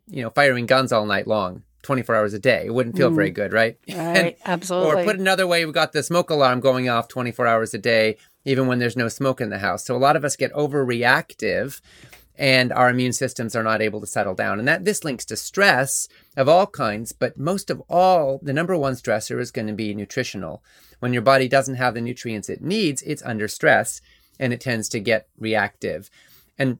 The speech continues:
Speaker 1: by the same token, when you give your body the right phytochemicals and other compounds, the antioxidants that it needs, it's able to function beautifully. It can turn off blood to cells that aren't doing their job right. It can organize a whole micro-, microscopic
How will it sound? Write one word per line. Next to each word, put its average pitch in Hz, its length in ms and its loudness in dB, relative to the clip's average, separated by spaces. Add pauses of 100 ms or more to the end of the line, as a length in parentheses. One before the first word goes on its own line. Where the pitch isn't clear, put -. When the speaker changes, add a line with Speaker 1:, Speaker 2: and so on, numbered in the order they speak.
(120)
Speaker 1:
by 160 120 6
the 135 120 -2
same 147 260 0
token, 151 640 0 (160)
when 131 180 0
you 131 80 0
give 131 220 2
your 139 100 2
body 131 300 4
the 120 120 0
right 143 300 4
phytochemicals 110 1200 -2
and 95 320 -8 (340)
other 127 220 2
compounds, 117 680 -2
the 117 100 -4
antioxidants 117 1120 -2 (240)
that 123 140 2
it 98 120 -8
needs, 156 460 -2
it's - 240 -8
able 120 260 -2
to 131 100 -8
function 120 420 -6
beautifully. 170 480 -2
It 98 100 -10
can 107 120 -10
turn 117 220 -6
off 104 220 -2 (160)
blood 160 420 0
to - 100 -14
cells 127 300 0
that 131 120 0
aren't 127 260 -4
doing 143 280 -4
their 131 120 2
job 151 320 0
right. 143 300 2
It 113 140 -10
can 104 220 -8 (480)
organize 135 480 0
a 120 80 -4
whole 160 540 -2 (240)
micro-, 143 600 -2
microscopic 160 640 -4